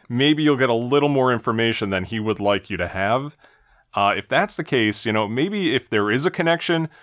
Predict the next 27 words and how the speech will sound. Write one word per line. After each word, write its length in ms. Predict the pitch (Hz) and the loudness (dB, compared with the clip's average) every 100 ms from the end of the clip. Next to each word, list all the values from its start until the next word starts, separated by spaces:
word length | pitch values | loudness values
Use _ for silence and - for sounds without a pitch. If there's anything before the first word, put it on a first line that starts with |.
| - - | -20 -6
that 320 | - 107 101 - _ _ 104 | 0 2 0 -4 _ _ -8
Snoke 540 | - 120 120 127 - | -6 -2 0 0 -2
saw 220 | - 117 | 0 2
something, 840 | 117 120 107 110 107 104 101 98 - | 2 0 0 0 0 -2 -4 -6 -6
uh, 220 | 98 87 | -6 -4
special 480 | - - 131 127 127 | -6 -2 0 0 -2
beyond 460 | 104 101 107 123 117 | -2 0 2 0 0
Kylo 400 | 131 127 127 120 | 0 2 0 0
Ren 220 | 127 127 | 0 -2
and 140 | 104 | -2
that 200 | 98 98 | 0 0
was 200 | 98 92 | -2 -8
Rey, 500 | 87 98 113 147 156 - - | -4 0 0 0 -4 -10 -12
how 340 | - 113 123 | 0 2 4
are 160 | 131 127 | 4 2
the 100 | 110 | -2
two 360 | - - 123 117 | -8 -6 -4 -4
connected? 560 | 110 92 110 202 214 | -4 -2 -2 -4 -2
They 100 | 147 | -2
don't 200 | 120 143 | -2 -4
seem 200 | - 147 | -4 -6
to 80 | 139 | -6
be 80 | 120 | -2
really 420 | 120 123 127 123 | 0 2 0 -2
connected 460 | - 120 208 - 117 | -4 -4 -2 -2 0
other 280 | 110 113 | 0 -2
than 560 | 101 107 104 101 98 | 0 0 2 0 -4